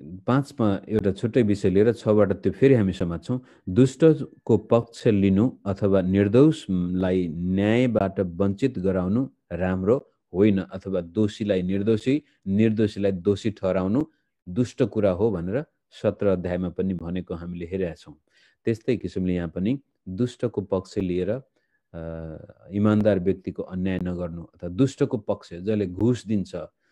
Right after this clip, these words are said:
जो चलाक छ, जो बदमास छ, जसले चाहिँ भनसुन गरेर, अ, आफ्नो पक्षमा न्याय ल्याउन चाहन्छ भने त्यो राम्रो कुरो होइन। त्यसपछि फेरि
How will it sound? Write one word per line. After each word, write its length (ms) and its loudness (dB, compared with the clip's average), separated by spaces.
जो 160 2
चलाक 540 2
छ, 120 -12
जो 260 -6
बदमास 640 -2
छ, 40 -2
जसले 540 -4
चाहिँ 300 -4
भनसुन 600 -4
गरेर, 420 2
अ, 320 -10
आफ्नो 380 0
पक्षमा 720 -4
न्याय 560 0
ल्याउन 380 0
चाहन्छ 380 -6
भने 260 -6
त्यो 440 -8
राम्रो 280 -4
कुरो 240 -8
होइन। 460 -6
त्यसपछि 460 -2
फेरि 420 0